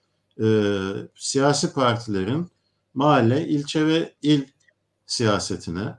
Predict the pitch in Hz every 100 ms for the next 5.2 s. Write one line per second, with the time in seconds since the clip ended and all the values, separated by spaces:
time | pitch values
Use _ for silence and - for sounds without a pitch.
0 | _ - 143 147 156 151 - 120 98 85
1 | 90 - 123 165 151 151 151 147 120 85
2 | 80 - - _ _ _ _ _ - 110
3 | 110 127 135 131 135 131 117 117 127 123
4 | 123 117 120 127 117 120 123 131 175 151
5 | 98